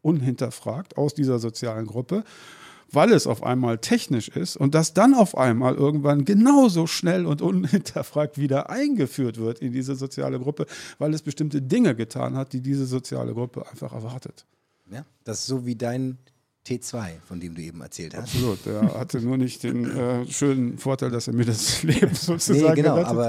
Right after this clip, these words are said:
Speaker 1: hat.
Speaker 2: ne,
Speaker 1: Das ist mir
Speaker 2: also,
Speaker 1: eher schwer gemacht.
Speaker 2: genau,
Speaker 1: Ja.
Speaker 2: aber wir, aber wir neigen eben
Speaker 1: Der
Speaker 2: dazu,
Speaker 1: Kupplungszug hatte so
Speaker 2: genau, wir,
Speaker 1: seine
Speaker 2: na-, wir neigen dazu, Sachen in Dinge hinein zu interpretieren.
Speaker 1: Nein, was ich damit sagen will, geht weiter. Ich glaube, dass wir tatsächlich als Menschen sehr schnell auch in der Lage sind, solche,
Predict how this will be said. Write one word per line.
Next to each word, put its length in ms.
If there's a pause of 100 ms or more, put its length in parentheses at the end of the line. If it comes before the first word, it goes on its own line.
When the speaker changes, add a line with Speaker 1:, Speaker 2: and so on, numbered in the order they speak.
(120)
Speaker 1:
hat. 80
Speaker 2:
ne, 60
Speaker 1:
Das 160
ist 60
mir 60
Speaker 2:
also, 120
Speaker 1:
eher 100
schwer 280
gemacht. 260
Speaker 2:
genau, 140
Speaker 1:
Ja. 60
Speaker 2:
aber 120
wir, 140 (120)
aber 260
wir 100
neigen 300 (100)
eben 80
Speaker 1:
Der 100
Speaker 2:
dazu, 160
Speaker 1:
Kupplungszug 720
hatte 240
so 100
Speaker 2:
genau, 160
wir, 100
Speaker 1:
seine 140
Speaker 2:
na-, 60
wir 60
neigen 320
dazu, 460 (280)
Sachen 500
in 160
Dinge 220
hinein 600
zu 120
interpretieren. 840
Speaker 1:
Nein, 200 (460)
was 160
ich 140
damit 280
sagen 200
will, 80
geht 220
weiter. 360
Ich 160
glaube, 300
dass 240
wir 140
tatsächlich 600
als 200
Menschen 480
sehr 200
schnell 280
auch 180
in 140
der 100
Lage 260
sind, 200
solche, 420